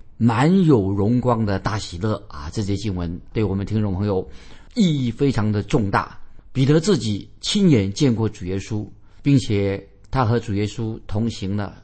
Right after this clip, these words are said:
三年。在这段期间，彼得不断地跌倒的，啊，也很多次。在主耶稣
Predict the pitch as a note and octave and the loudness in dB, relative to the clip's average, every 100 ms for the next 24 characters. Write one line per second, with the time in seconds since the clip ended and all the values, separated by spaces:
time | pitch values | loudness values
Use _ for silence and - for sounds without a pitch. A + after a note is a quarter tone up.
0 | _ - - B2 A2 F2+ F2+ A2+ - - | _ -8 0 2 2 0 -2 -2 -6 -20
1 | - - - - D#3 C#3+ C3+ C3+ - D#3+ | -20 -20 -10 2 4 4 2 0 2 4
2 | C#3 - B2+ C3 B2+ B2 - - _ _ | 4 2 2 4 4 0 -6 -20 _ _
3 | - - G#2 G#2+ A2 A#2 A#2+ - - C#3+ | -20 -8 -2 2 4 2 -2 -8 -2 2
4 | F3+ D3+ B2+ G#2+ G2+ F#2+ - A2 A2+ E2+ | 4 6 6 4 0 -2 0 2 2 0
5 | E2+ - - - - - - - F2 F2 | -4 -8 -10 -20 -20 -20 -20 -14 -8 -4
6 | F#2 G2 G2 E2+ G2+ - - - - - | 0 0 0 -2 -2 -2 -6 -8 -16 -20
7 | - - - A#2 A2 A2 A#2 - B2 B2 | -20 -10 -2 -2 0 0 0 0 -2 -2